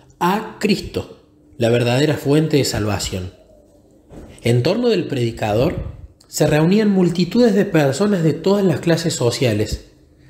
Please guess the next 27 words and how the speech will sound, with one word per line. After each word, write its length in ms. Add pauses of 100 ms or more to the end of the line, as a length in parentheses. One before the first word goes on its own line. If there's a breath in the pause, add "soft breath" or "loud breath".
(160 soft breath)
desde 300
estadistas 720
y 100
eruditos 680 (360 soft breath)
hasta 420
artesanos 680
y 60
campesinos. 840 (640 loud breath)
Escuchaban 560
sus 140
palabras 460
con 140
el 120
más 160
profundo 440
interés. 680 (720 loud breath)
Él 160
no 140
proclamaba 680
tan 220
solo 280
el 80
ofrecimiento 880
de 40
una 140
salvación 500
gratuita, 580